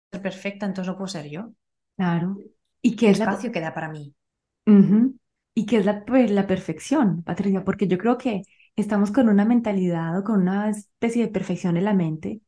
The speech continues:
Speaker 2: pero ni siquiera sabemos exactamente qué es lo que hay en esa definición de perfección que
Speaker 1: Mm.
Speaker 2: tenemos. Y estoy segura que el día que logremos llegar y chulear toda la lista de lo que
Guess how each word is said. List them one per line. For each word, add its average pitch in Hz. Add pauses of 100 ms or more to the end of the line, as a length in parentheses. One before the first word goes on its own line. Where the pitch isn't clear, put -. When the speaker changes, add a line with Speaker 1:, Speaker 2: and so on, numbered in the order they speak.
(280)
Speaker 2:
pero 208
ni 208
siquiera 202
sabemos 202
exactamente 214
qué 226
es 196
lo 226
que 202
hay 170
en 185
esa 202
definición 180
de 170
perfección 185
que - (140)
Speaker 1:
Mm. 160
Speaker 2:
tenemos. - (300)
Y 226
estoy 220
segura 262 (340)
que 220
el 196
día 202
que 277
logremos 196 (380)
llegar 190 (320)
y 254
chulear 190 (240)
toda 208
la 240
lista 196
de 226
lo 208
que 165